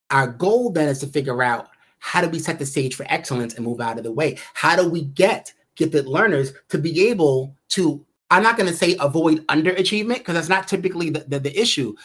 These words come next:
Most kids generally don't underachieve. Most kids selectively achieve. If they struggle, it's because they're selectively achieving. Well, how can we make it so that they're able to feel more task commitment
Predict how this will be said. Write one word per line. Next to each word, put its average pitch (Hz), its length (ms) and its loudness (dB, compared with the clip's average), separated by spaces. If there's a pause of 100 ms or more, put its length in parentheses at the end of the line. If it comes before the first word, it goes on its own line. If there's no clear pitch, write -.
(140)
Most 370 320 6
kids 269 300 4
generally 208 380 6
don't 202 300 2
underachieve. 165 640 0
Most 254 280 2
kids 262 240 2 (220)
selectively 160 720 -2
achieve. - 520 -10 (280)
If 170 80 -4
they 196 120 8
struggle, 196 680 4 (100)
it's - 100 -6
because 190 280 0
they're 175 80 2
selectively 156 720 0
achieving. 120 420 -8 (140)
Well, 185 100 2
how 294 220 4
can 320 240 2
we 330 160 2
make 247 260 2
it 226 140 0
so 214 200 0
that 175 360 2 (360)
they're 165 300 -2
able 143 540 0 (280)
to 139 100 -10
feel 143 920 0 (160)
more 156 220 -2
task 156 420 -2
commitment 139 540 -6